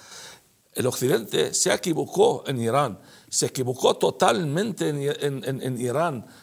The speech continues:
con, eh, con acabar con eh, el Shah de Irán y traer el régimen de los ayatollah.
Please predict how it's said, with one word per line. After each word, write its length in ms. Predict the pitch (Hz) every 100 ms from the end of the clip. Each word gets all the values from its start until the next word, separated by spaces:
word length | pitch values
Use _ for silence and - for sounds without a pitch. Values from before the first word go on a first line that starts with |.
| -
con, 260 | 139 139 -
eh, 520 | 127 123 120 120 120 110
con 180 | 139 131
acabar 520 | 123 120 156 185 - - -
con 440 | - 139 131 - - _ _ _ _ _ _ -
eh, 260 | 120 120 113
el 60 | 110
Shah 280 | 170 190
de 120 | 185 170
Irán 380 | 170 175 202 - -
y 100 | 135
traer 500 | 131 123 156 190 - - - _ _ _
el 140 | 127 113
régimen 380 | 135 175 196
de 80 | 202
los 180 | 127 -
ayatollah. 640 | 107 98 104 113 190 135